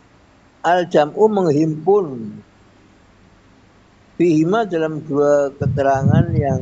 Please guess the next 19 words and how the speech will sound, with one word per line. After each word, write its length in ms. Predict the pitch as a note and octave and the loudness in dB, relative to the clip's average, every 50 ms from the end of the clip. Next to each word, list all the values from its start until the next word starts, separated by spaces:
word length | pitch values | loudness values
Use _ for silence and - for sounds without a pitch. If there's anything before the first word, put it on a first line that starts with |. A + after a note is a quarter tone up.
| - - - | 0 0 0
berhubungan 560 | - B2 B2 A#2+ A2+ - - A#2+ B2+ C3 C3+ | 0 -2 -2 -2 -2 -2 -4 -2 -2 -2 -2
dengan 320 | B2+ A2+ A2+ A2+ A2 A2 - - | -2 -2 -2 -2 0 0 0 0
sholat 240 | - A2+ A2 A2+ A2+ A#2+ B2+ | 0 0 0 0 -2 -2 -4
sunnah 320 | - A2+ A2+ A2 A2 B2 - - | -2 0 0 0 0 -2 -2 -4
itu, 400 | - - A#3+ - D3+ F4 G#4+ - - - - - - - - - - - - - - - _ _ - - - - - - _ _ - _ _ _ _ _ _ _ _ _ _ _ _ _ _ _ _ _ - | -8 -10 -8 -4 -4 -4 -4 -4 -10 -16 -20 -20 -20 -20 -20 -20 -20 -20 -20 -20 -20 -20 _ _ -20 -20 -20 -20 -20 -20 _ _ -20 _ _ _ _ _ _ _ _ _ _ _ _ _ _ _ _ _ 0
bainahunna 960 | C#3 D3+ D#3+ E3 D#3+ D#3 D3 C#3+ C3+ C3 E3+ A3 A#3+ A#3 G3 E3 F3 G3+ G#3+ | 2 2 2 2 2 2 0 0 0 0 0 -2 -2 -2 -2 -2 -2 -4 -6
di 160 | G3 C#3 D3 | -6 -4 -4
antara 800 | C3 - C3 C3+ B2+ C3+ B2+ B2+ B2+ B2+ B2 B2 A#2+ A#2+ A#2 G#2+ F#2+ - - _ _ _ _ - _ _ _ _ _ _ _ _ _ _ _ _ _ _ _ _ _ _ _ _ _ _ _ _ _ _ _ - | -2 -2 -2 -4 -2 -2 -2 0 0 0 -2 -2 -2 -2 -4 -6 -8 -12 -18 _ _ _ _ -20 _ _ _ _ _ _ _ _ _ _ _ _ _ _ _ _ _ _ _ _ _ _ _ _ _ _ _ -8
sholat-sholat 480 | C#3 B2+ B2 C3 B2 - - B2 B2 | -4 -2 -2 -4 -4 -2 -4 -4 -4
sunnah, 480 | A2+ - - B2 A#2+ B2 C#3+ G3 A3 F#3 - - - - - - _ - - - - - - - - - - E4+ E4+ - - - - - - - - - _ - - - - - - - - D3 | -4 -4 -6 -6 -4 -2 -4 -4 -4 -8 -14 -20 -20 -20 -20 -20 _ -20 -20 -20 -20 -20 -20 -20 -20 -20 -20 -20 -20 -20 -20 -20 -20 -20 -20 -20 -20 -20 _ -20 -20 -20 -20 -20 -20 -10 -4 0
ya 160 | D#3+ E3 F3 | 2 2 2
tahaqqaqal 880 | F3+ F#3 E3+ D3 D#3+ E3+ F3 - - F3 - E3+ D#3+ - - E3+ F3 - - - | 0 -2 -4 -4 -4 -4 -4 -6 -4 -4 -4 -4 -2 -2 -4 -4 -4 -4 -2 0
ityanu 800 | - - - - - D#3 D3 D3 C#3+ C#3 D3 F#3 A3+ B3+ - - | 0 0 0 -2 0 2 2 4 2 2 0 -4 -6 -4 -2 -2
agar 400 | D#3+ D#3 C#3 - - D3+ C#3 C#3+ | -2 -4 -4 -4 -4 -4 -4 -2
menjadi 440 | C#3 C#3 C3 B2+ B2+ B2+ B2 B2 C3 B2+ C3 | -4 -6 -4 -2 -2 -2 -2 -2 -4 -2 0
nyata 480 | B2+ B2+ B2+ B2+ - D3 D#3 D#3+ - | -2 -2 -2 -2 -2 0 0 0 -2
apa 240 | - - C#3+ C3+ C#3 | -2 -4 -4 -2 -2
al 160 | C#3 C3+ C3+ | -2 -2 -2
ityanu 720 | C3+ A#2+ A#2 - - C3 B2+ B2 B2 B2+ D3 F3+ G3+ - | -4 -8 -10 -10 -8 -6 -4 -4 -4 -2 -2 -2 -4 -4